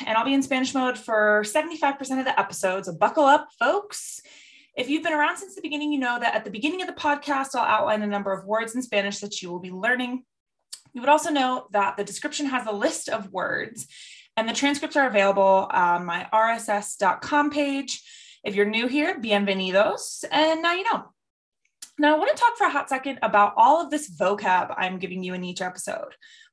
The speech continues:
Wondering what to do with it? Here are some ideas. First, you can put the vocab on a sheet of paper, fold it down the middle, with English on one side, Spanish on the other. You can view one side or the other with, uh, the words. Doesn't have to be all twenty-five. You can just be selective if you want and test yourself that way.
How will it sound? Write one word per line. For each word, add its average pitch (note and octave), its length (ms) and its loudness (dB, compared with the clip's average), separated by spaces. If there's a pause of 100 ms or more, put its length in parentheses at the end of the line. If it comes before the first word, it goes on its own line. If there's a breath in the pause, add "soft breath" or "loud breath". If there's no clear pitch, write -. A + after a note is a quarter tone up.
Wondering D4 300 0
what E4+ 140 -2
to C#4+ 80 -2
do G3+ 120 -4
with D4 140 -2
it? A#4 260 -2
Here C#4 220 -4
are - 20 2
some C#4 160 -2
ideas. - 720 -4 (540 soft breath)
First, - 600 -2
you A3 140 -8
can D4+ 120 -4
put G4 120 -4
the G#4+ 60 -2
vocab C4 340 2
on C4 80 2
a C4 40 0
sheet A#3+ 220 -6
of - 100 -20
paper, A#3 500 -2
fold G#3+ 260 -4
it - 20 -12
down C4+ 180 2
the D4+ 60 2
middle, A#3 420 2
with G#3+ 200 -10
English A#3+ 340 -2
on D4 100 0
one B3 160 0
side, A#3 320 2
Spanish G#3 300 -2
on A#3+ 80 -4
the A#3+ 100 -2
other. G3+ 520 0
You G#3 120 -10
can A3 140 -10
view A#3 140 -8
one A#3+ 180 -2
side B3 180 0
or C4 40 -4
the B3 160 -2
other G#3+ 380 0
with, G#3 140 -8 (360)
uh, F#3 320 4
the G3 80 -10
words. D4 360 2
Doesn't A#3+ 220 -6
have A3 160 -2
to F#3 60 -12
be F#3 100 -4
all F#3 140 0
twenty-five. G#3 600 2
You G3 80 -10
can G3 140 -6
just - 380 -12
be F#3+ 80 -8
selective F3+ 400 -8
if F#3 160 -8
you B3+ 40 -6
want E4 200 2 (560 loud breath)
and B3+ 100 -2
test C#4 180 0
yourself A#3 260 -2
that - 140 0
way. - 260 -6